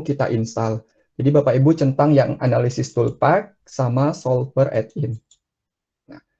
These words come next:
kalau sudah dua ini dicentang, diklik oh, oke. Nanti kalau yang baru pertama kali menginstal,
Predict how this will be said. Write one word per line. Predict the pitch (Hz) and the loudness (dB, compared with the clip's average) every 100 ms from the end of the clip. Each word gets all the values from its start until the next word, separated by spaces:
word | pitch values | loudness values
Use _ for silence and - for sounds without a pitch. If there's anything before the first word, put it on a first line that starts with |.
| _ - | _ 0
kalau | 143 175 | 2 2
sudah | 180 147 | 2 4
dua | 147 135 131 | 4 4 4
ini | 127 131 | 2 0
dicentang, | 127 120 113 127 170 240 - _ _ _ _ _ _ - | -2 -4 -2 0 0 -4 -10 _ _ _ _ _ _ -6
diklik | 156 139 135 160 | -4 2 0 2
oh, | 127 135 165 _ _ - | -2 -2 -4 _ _ -14
oke. | - - - - _ _ _ _ _ _ _ _ | -12 -10 -14 -14 _ _ _ _ _ _ _ _
Nanti | 117 117 160 170 | -6 0 2 2
kalau | 170 135 | 2 4
yang | 135 135 131 | 6 6 6
baru | 135 175 | 4 4
pertama | - 143 139 | 0 2 2
kali | 131 127 127 123 | 2 -2 -2 -2
menginstal, | 104 113 - 156 175 175 | -2 -4 0 0 0 -4